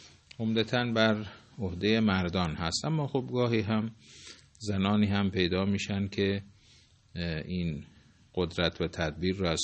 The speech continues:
خود به نمایش می‌گذارن، چنان که در قرآن کریم هم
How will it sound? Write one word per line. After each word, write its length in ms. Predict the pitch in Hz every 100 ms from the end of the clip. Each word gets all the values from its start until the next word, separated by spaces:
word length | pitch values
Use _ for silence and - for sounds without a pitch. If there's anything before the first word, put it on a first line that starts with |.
| -
خود 240 | 95 95
به 80 | 90
نمایش 600 | 87 82 80 87 107 -
می‌گذارن، 640 | 120 117 123 120 120 123 - - - - _
چنان 300 | - 120 131
که 260 | - 127 120
در 220 | 117 110
قرآن 440 | 107 95 92 87 90
کریم 420 | 87 90 104 104
هم 440 | 95 98 98 98